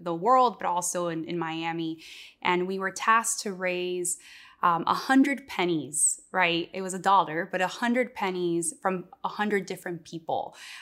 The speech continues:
Um, and it was a goal that I wanted to, I, I, it was a goal that I aspired to achieve fast, 'cause there was, like, some kind of prize. It was, like, a panda that I won, the first person to get a hundred people to donate,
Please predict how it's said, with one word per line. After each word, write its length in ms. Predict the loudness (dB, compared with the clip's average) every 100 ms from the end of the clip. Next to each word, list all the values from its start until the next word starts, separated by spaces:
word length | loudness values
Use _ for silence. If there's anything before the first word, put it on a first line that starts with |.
| 2
Um, 420 | 6 6 2 -4 -2
and 80 | 0
it 40 |
was 140 | 0
a 40 | -4
goal 460 | 0 2 4 2
that 120 | 0 0
I 160 | -2
wanted 720 | -2 -4 -2 0 -2 -4 -6 -8 -4
to, 540 | -2 -2 -2 -4 -8 -12 _ _ 0
I, 100 | 0 0 2
I, 120 | 2 2 0
it 60 |
was 120 | 0 0
a 60 |
goal 240 | 2 0 2
that 100 | 2
I 60 |
aspired 640 | 0 -2 -2 0 0 -2 -4
to 360 | -6 -6 -6 -10 -14 -10
achieve 320 | -6 -4 -4
fast, 580 | -6 2 2 2 -4 -6
'cause 120 | -6
there 80 | -6
was, 120 | -4
like, 120 | -6
some 160 | -6 -6
kind 180 | -4 -2
of 140 | -2
prize. 340 | -2 2 2 0
It 60 |
was, 80 | -4
like, 100 | -4
a 80 | -6 -2
panda 460 | 2 4 2 -2
that 100 | -2
I 120 | -4 -2
won, 480 | 0 0 0 -4 -8 -16 -8
the 100 | -2
first 260 | 0 -2
person 280 | -4 -6 -6
to 100 | -4
get 140 | -2 0
a 60 |
hundred 320 | 0 -2 -4 -8
people 240 | -8 -6
to 100 | -6
donate, 540 | -6 -4 -2 -4 -8